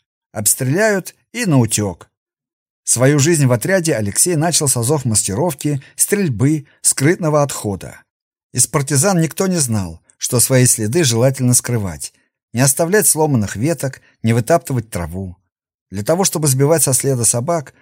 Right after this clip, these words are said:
надо посыпать путь отхода махоркой или идти по ручью. Партизаны сначала посмеивались. Сроду у немцев собак не видели. Однако собаки — дело случая.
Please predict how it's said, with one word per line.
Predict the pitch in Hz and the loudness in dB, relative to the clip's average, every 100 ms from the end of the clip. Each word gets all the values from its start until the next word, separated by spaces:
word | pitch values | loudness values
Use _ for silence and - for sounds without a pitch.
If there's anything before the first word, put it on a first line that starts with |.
| _ - | _ -4
надо | 165 190 | -2 -2
посыпать | 196 175 165 165 147 | -2 -2 0 -2 -2
путь | 165 160 | -2 -2
отхода | 147 - 165 147 | -4 -2 0 0
махоркой | 143 - 190 147 95 71 _ _ _ | 0 -2 -4 -4 -8 -12 _ _ _
или | 190 202 175 151 | -4 0 0 0
идти | 131 156 | -2 -4
по | 139 | -4
ручью. | 123 123 - 95 80 - _ _ _ _ _ _ _ - | -4 -2 -2 -4 -12 -18 _ _ _ _ _ _ _ -12
Партизаны | 107 127 117 180 185 | -8 -4 0 0 0
сначала | - 120 139 156 | 0 0 0 0
посмеивались. | 147 135 110 120 131 104 76 - - _ _ _ _ - | 0 -2 0 0 0 -4 -4 -4 -4 _ _ _ _ -6
Сроду | - 208 226 190 | 0 4 4 6
у | 175 | 4
немцев | 202 190 165 | 2 0 0
собак | - 151 151 131 | 0 2 2 4
не | 131 | 4
видели. | 120 90 82 69 - _ _ _ _ _ _ _ | 4 0 -6 -12 -18 _ _ _ _ _ _ _
Однако | - 107 190 190 165 | -8 -2 0 2 2
собаки — | 175 175 220 180 98 | 0 0 0 0 -2
дело | 117 196 175 | -2 0 0
случая. | - 170 170 - 69 55 | 0 0 -2 -2 -6 -12